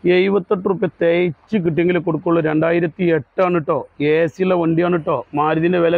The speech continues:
കേൾക്കുമ്പോൾ നിങ്ങൾ വിചാരിച്ചു മുപ്പത്തഞ്ചിനും നാൽപതിനും മാരുതി കിട്ടും. അത് രണ്ടായിരത്തി രണ്ട് മൂന്നൊക്കെയാണ് ട്ടോ. ഇത് രണ്ടായിരത്തി എട്ടാണ്. ഏ, എല്ലാ പേപ്പറും ഫിറ്റാണ്. പുതിയ ബാറ്ററിയാണ്. നല്ല അടിപൊളി വണ്ടിയാണ്.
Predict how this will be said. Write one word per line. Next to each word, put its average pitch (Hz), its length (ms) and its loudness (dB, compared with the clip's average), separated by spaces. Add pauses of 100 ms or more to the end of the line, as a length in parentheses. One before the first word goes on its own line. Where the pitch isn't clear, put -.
കേൾക്കുമ്പോൾ 170 320 0
നിങ്ങൾ 170 140 2
വിചാരിച്ചു 170 280 0 (360)
മുപ്പത്തഞ്ചിനും 202 680 0
നാൽപതിനും 185 460 0
മാരുതി 180 280 0
കിട്ടും. 180 200 0
അത് 175 120 2
രണ്ടായിരത്തി 170 440 0
രണ്ട് 170 200 -2 (160)
മൂന്നൊക്കെയാണ് 165 640 -2
ട്ടോ. 127 100 -2 (240)
ഇത് 143 180 2
രണ്ടായിരത്തി 151 460 0 (160)
എട്ടാണ്. 170 520 -2 (600)
ഏ, 170 40 0 (160)
എല്ലാ 160 200 2 (320)
പേപ്പറും 156 460 -2
ഫിറ്റാണ്. 160 460 0 (400)
പുതിയ 160 240 2 (140)
ബാറ്ററിയാണ്. 170 680 0 (440)
നല്ല 165 140 2 (100)
അടിപൊളി 170 500 -2
വണ്ടിയാണ്. 160 560 0